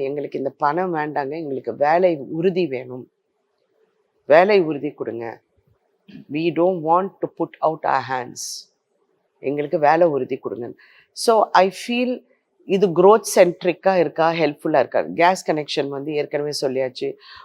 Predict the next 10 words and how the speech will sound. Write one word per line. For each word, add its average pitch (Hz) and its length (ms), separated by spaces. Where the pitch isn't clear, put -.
வாட்டர் 147 360
கனெக்ஷன் 139 440
சொல்லியாச்சு, 131 500
ஆ, - 20
ரைஸ், 151 300
கோதுமை, 147 480
அஹ், 139 360
இன்சூரன்ஸ், 147 640
ஹெல்த் 151 460
சொல்லியாச்சு. 143 520